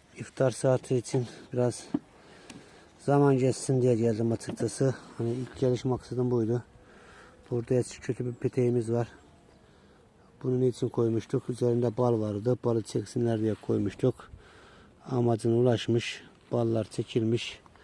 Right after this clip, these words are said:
Bu peteği alabiliriz. Şurada biraz polen var ama çok da sağlıklı olduğunu düşünmüyorum.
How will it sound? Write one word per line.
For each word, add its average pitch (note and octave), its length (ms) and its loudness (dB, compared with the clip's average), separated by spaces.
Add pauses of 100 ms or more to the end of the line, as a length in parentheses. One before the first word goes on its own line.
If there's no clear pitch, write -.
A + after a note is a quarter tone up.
(540)
Bu B2+ 80 -6
peteği B2 500 2 (560)
alabiliriz. A#2 440 0
Şurada A#2 300 -4
biraz A2+ 180 -2
polen A#2+ 380 -2
var A#2+ 100 -2
ama A2+ 160 -4
çok - 280 -10
da A2+ 60 -6
sağlıklı A2+ 440 -6
olduğunu A2+ 220 -2
düşünmüyorum. A2+ 540 -2